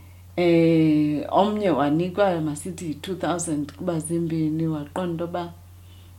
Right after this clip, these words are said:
yayazi lo mntu wale mali into yoba imali noko yinto ayithandayo. Angancuma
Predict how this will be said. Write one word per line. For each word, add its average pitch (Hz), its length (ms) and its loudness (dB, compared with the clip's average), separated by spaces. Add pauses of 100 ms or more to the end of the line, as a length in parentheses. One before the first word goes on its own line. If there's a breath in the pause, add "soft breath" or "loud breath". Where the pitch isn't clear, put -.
(120)
yayazi 220 380 0
lo 175 60 -2
mntu 180 180 -4
wale 185 200 -2
mali 175 280 -2
into 175 160 -4
yoba 175 340 0
imali 208 420 2
noko 165 480 0
yinto 147 260 0
ayithandayo. 170 760 -4 (760 soft breath)
Angancuma 180 1000 2